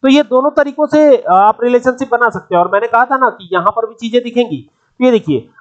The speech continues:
अगर आप registration वाले table में ही रहना चाहते हैं तो, और आप ये देखना चाहते हैं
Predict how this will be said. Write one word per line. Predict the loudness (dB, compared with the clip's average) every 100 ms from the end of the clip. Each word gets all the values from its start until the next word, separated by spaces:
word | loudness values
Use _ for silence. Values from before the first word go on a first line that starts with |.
| -2
अगर | 0 2
आप | 0 0
registration | -4 -2 -4 0 2
वाले | 2 0
table | 0 0 0
में | 0
ही | 2
रहना | 2 2 0
चाहते | 0 -2 -2 -8
हैं | -2 0
तो, | -2 -2
और | 0 2
आप | 0 -2
ये | -6
देखना | -4 -4 -4 -2
चाहते | -2 -2 -2
हैं | -2